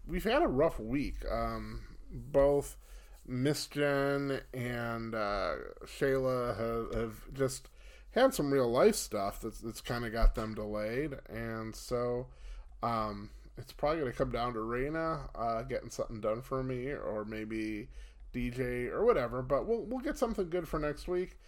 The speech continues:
But there's just no way I can get another audio done, like, tomorrow or the next day or anything like that.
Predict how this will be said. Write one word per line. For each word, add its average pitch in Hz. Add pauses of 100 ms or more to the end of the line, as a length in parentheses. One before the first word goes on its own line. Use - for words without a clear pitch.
(300)
But 131
there's 160
just 151
no 135
way 113
I 107
can 127
get 120
another 120
audio 110
done, 107
like, 90
tomorrow 104
or 104
the 107
next 107
day 110
or 101
anything 104
like 95
that. -